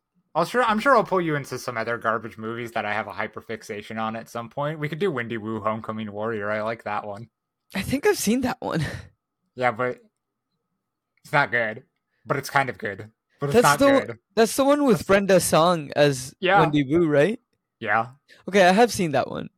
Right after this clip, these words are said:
Speaker 1: The Disney Channel original movie? I know, but that could be a fun, like, one episode thing.
Speaker 2: We'll see. We'll see what we do.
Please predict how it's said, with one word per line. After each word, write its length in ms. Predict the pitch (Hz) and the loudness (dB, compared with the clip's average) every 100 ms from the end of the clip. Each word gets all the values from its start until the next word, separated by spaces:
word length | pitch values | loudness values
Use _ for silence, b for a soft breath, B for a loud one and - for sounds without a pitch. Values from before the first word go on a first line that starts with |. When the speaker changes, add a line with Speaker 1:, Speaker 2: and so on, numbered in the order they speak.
| _ | _
Speaker 1:
The 100 | 156 | -6
Disney 280 | 151 147 151 | -4 -2 -2
Channel 260 | 156 151 151 | -2 0 0
original 300 | 147 143 143 | 0 -2 -4
movie? 240 | 151 196 | -4 -2
I 80 | 180 | 0
know, 300 | 156 110 107 | 0 0 -2
but 260 | 127 123 - | -2 -4 -2
that 100 | 202 | -4
could 100 | 247 | -2
be 80 | 196 | -2
a 60 | |
fun, 180 | - 123 | 0 -4
like, 180 | 113 107 | -6 -8
one 140 | 107 | -8
episode 400 | 98 - - 104 | -8 -12 -12 -12
thing. 300 | - 101 120 - _ _ _ _ - | -14 -16 -18 -20 _ _ _ _ -2
Speaker 2:
We'll 140 | 185 | 0
see. 340 | - 139 - - _ _ _ | 0 -2 -6 -20 _ _ _
We'll 80 | 165 | -10
see 180 | 147 185 | 0 2
what 60 | 175 | 2
we 80 | 165 | 0
do. 220 | 147 131 | -4 -10